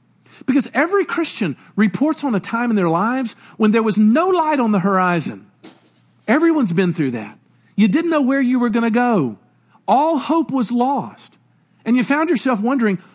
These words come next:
"Why in the world, God, would you let my life turn out this way?" And worse yet, we find in verse eight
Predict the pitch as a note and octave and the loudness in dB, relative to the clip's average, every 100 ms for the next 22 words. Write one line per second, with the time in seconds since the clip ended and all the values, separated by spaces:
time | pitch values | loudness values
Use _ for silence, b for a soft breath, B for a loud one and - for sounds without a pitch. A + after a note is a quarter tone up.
0 | b - G#3 D#4 F#4 E4+ C#4 A#3+ C#4+ A#3 | b 0 0 2 0 0 0 2 0 0
1 | E3 E3 F3+ F3+ A3 A#3 B3 C#4 C4+ D4 | 0 0 0 0 2 2 0 0 0 -2
2 | - E4 F#4 F#4+ C#4+ F3+ D#3 B2+ F#2+ F#2+ | -4 -2 -2 -2 -2 -4 -2 -4 -6 -16
3 | - _ _ _ _ _ _ _ _ _ | -20 _ _ _ _ _ _ _ _ _
4 | _ _ _ _ _ _ _ _ _ _ | _ _ _ _ _ _ _ _ _ _
5 | _ _ _ - C3+ B2+ G3+ A3 D3 G3+ | _ _ _ -14 -6 -2 -2 -2 -2 -2
6 | D#3 C#3 B2+ F#3 A3 C#3 C#3 D#3 - E3+ | 0 -4 -6 -4 -4 -4 -4 -6 -6 -4
7 | G3+ A2+ - | -4 -6 -12